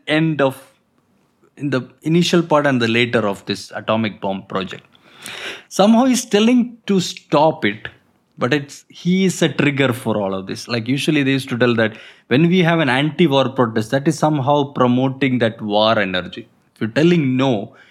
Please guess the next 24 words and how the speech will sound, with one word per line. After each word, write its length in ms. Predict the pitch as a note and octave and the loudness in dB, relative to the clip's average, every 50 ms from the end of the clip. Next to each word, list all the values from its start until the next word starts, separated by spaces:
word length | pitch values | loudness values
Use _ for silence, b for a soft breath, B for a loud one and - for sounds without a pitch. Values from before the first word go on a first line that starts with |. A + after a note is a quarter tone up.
| b b b b | b b b b
if 160 | C3+ B2 - | -4 0 2
I 160 | D3+ C#3+ C3+ | 4 4 4
want 460 | B2 A#2 B2+ C#3 D#3 E3 D#3 B2+ B2 A#2 | 2 2 2 0 0 0 -2 -2 -2 0
more, 360 | A#2+ C3 B2+ G#2+ G2+ - - - | 0 2 2 0 0 -2 -6 -6
like 160 | G#2 G#2+ G#2 | -6 -6 -4
Harvecker 680 | - A2+ A#2 A#2+ B2 B2 A#2 A#2+ A#2+ A#2 - A#2+ A#2 A2 | -2 0 0 2 2 2 2 0 -2 0 0 0 0 0
and 160 | G#2+ G#2 G#2+ | 0 0 -2
even 200 | A2+ A2+ A#2 A2+ G#2+ | -2 -2 -2 -2 0
Mother 320 | G#2+ G#2+ G#2+ A2 A2+ G#2+ | 0 -2 0 -2 -2 -2
Teresa 420 | G#2 - A2 G#2+ A2 G#2+ G#2 A2+ G2+ | -2 -2 -2 0 -2 -2 -2 -4 -6
was 200 | G2 G2 F#2+ G2 | -6 -6 -8 -8
against 480 | F#2+ F#2 G2+ G2+ G#2 G#2 - - _ | -8 -8 -6 -8 -8 -8 -10 -12 _
the 120 | - F#2+ F#2 F#2 - G2+ | -4 -4 -2 -4 -2 -2
anti-war 640 | G2+ G#2+ A2+ A2 A2 A#2+ G#2+ G2 G2 G2+ G2+ G2 F#2+ | -2 -2 -2 -2 -2 -4 -4 -2 -2 -2 -2 -2 -4
protest 480 | - G#2 F#2 - - G2 - - - | -6 -8 -8 -6 -8 -10 -10 -8 -10
and 140 | G2 - A2 | -10 -10 -10
all. 160 | - - - _ _ b b b b b b b b b b _ | -14 -18 -20 _ _ b b b b b b b b b b _
So 120 | - C3+ | -6 -2
that's 240 | B2+ F3 G3+ - - | 0 0 0 0 0
was 140 | A3 F#3 F3+ | -2 -2 0
similarly 460 | - F#3+ F3 F3 F#3 F#3 E3+ D#3 C#3+ | 0 2 4 4 4 2 2 0 0
what's 240 | C#3 C#3+ B2+ - - | 0 -2 -2 0 0
happening. 400 | C3+ C3+ C3+ - B2+ A2+ A2 A2 | 0 0 0 0 -2 -2 -2 -2
So 240 | - A#2+ A2+ A#2 | -2 -2 -2 -2